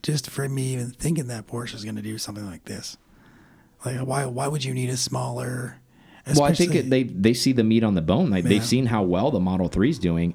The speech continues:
Speaker 2: Audi's making an A four. These are sister companies.
Speaker 1: Yeah, I guess, I guess I see that point now where you could just go, "Oh, I like what you're doing there, Audi and Porsche."
Speaker 2: That's exactly what they did with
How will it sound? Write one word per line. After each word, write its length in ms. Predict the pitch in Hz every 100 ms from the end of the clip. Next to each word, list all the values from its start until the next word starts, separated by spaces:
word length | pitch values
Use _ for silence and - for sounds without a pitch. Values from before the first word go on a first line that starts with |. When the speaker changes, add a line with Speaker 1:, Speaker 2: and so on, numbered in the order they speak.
| -
Speaker 2:
Audi's 400 | 92 165 127 82
making 460 | 90 110 135 117
an 80 | 87
A 120 | 85
four. 360 | 76 117 131 90
These 340 | 78 80 113
are 80 | -
sister 380 | - - 147 -
companies. 600 | - 117 185 90 87 117
Speaker 1:
Yeah, 240 | 135 131 131
I 60 |
guess, 240 | 123 127 -
I 180 | 139 135
guess 180 | 127
I 140 | 135 147
see 140 | -
that 120 | 123
point 220 | 113 113 104
now 200 | 110 117
where 120 | 120
you 60 | 113
could 120 | 107
just 140 | 110
go, 240 | 104 98 - - -
"Oh, 280 | - 117 - -
I 40 | 117
like 80 |
what 140 | 117 -
you're 100 | 135
doing 80 | 123
there, 160 | 110 113
Audi 240 | 117 120 - -
and 540 | 123 123 123 120 123 120
Porsche." 240 | 113 -
Speaker 2:
That's 220 | 151 71
exactly 380 | 85 76 78 90
what 140 | 85 82
they 100 | 82
did 140 | 90
with 280 | 90 85